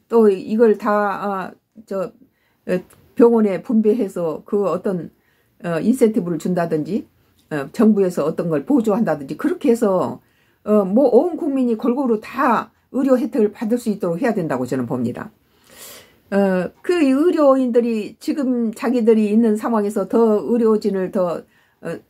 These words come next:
저 확대해서 늘리면은 자기는 갈 데 없고 이제 뭐 참 흔해-, 흔해지면 자기들이 희소같이 어떤, 음, 그런 너무 마-, 많다 보면은 여러 가지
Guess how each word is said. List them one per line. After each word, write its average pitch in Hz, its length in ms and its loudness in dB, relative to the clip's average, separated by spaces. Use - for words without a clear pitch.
저 175 160 0
확대해서 214 580 2
늘리면은 180 580 0
자기는 196 320 -2
갈 - 200 -8
데 202 80 0
없고 165 440 -2
이제 165 360 0
뭐 160 400 -2
참 156 180 -4
흔해-, 240 400 2
흔해지면 190 560 -2
자기들이 170 600 -4
희소같이 196 800 0
어떤, 165 280 -6
음, 139 400 -8
그런 160 760 2
너무 208 240 4
마-, 170 180 -2
많다 202 360 -2
보면은 147 480 -4
여러 233 160 -2
가지 214 400 -6